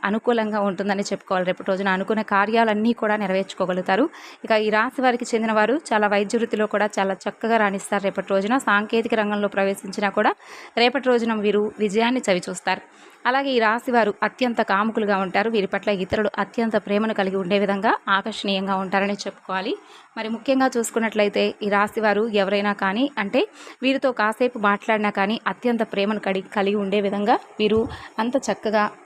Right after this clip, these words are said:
ఉదారంగా ఉంటారు ఎవరితో అయినా కానీ. ఇక అలాగే ఈ యొక్క ఈ రాశి వారికి రేపటి రోజున అంటే ఎవరైతే ప్రేమికులు ఉంటారో వారి యొక్క కలలను నిజం చేసుకోవాలని ఎదురు చూస్తూ ఉంటారో వారికి కూడా చక్కగా ఒక మంచి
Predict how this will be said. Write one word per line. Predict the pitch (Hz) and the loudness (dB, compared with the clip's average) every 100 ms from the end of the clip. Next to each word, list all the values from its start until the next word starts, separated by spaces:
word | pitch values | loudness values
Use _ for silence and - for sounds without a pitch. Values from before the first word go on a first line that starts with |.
| - | -2
ఉదారంగా | 220 247 233 208 226 | 2 2 2 2 2
ఉంటారు | 202 180 196 208 - - - | 2 0 0 0 -6 -12 0
ఎవరితో | 196 196 196 | 0 2 0
అయినా | 190 190 | 0 -2
కానీ. | 196 185 - - - - - | -4 -4 -6 -16 -20 -12 -2
ఇక | 254 | 2
అలాగే | 254 269 233 220 - - - - - | 2 2 2 0 -6 -20 -20 -20 -4
ఈ | 226 | 2
యొక్క | 240 - 202 - | 2 2 -4 0
ఈ | 220 | 2
రాశి | 220 240 262 | 2 2 2
వారికి | 247 220 196 190 - - | 2 2 -2 -4 -6 -6
రేపటి | 208 208 214 | -4 -4 -2
రోజున | 202 196 226 415 - - - - - | -2 0 0 -2 -6 -18 -18 -12 -6
అంటే | 233 233 202 240 - - _ _ _ - | 0 2 2 -2 -10 -20 _ _ _ -2
ఎవరైతే | 233 247 269 240 - | 2 4 2 0 -2
ప్రేమికులు | - 214 226 233 | 0 0 0 0
ఉంటారో | 202 185 190 202 196 - | 0 2 2 2 -2 -2
వారి | 202 202 | -2 0
యొక్క | 190 | -4
కలలను | 196 208 220 226 | -2 0 2 2
నిజం | 208 202 220 | 0 0 0
చేసుకోవాలని | 214 196 - 208 202 214 | -2 -2 0 2 2 2
ఎదురు | 202 190 190 | 0 -2 -4
చూస్తూ | 202 - 196 | -8 -6 -4
ఉంటారో | 185 196 247 | 0 0 2
వారికి | 226 196 214 | 2 2 0
కూడా | 208 202 233 | 0 0 0
చక్కగా | - 196 208 226 | -2 -4 -2 0
ఒక | 214 | 0
మంచి | 202 196 202 | -2 -2 -4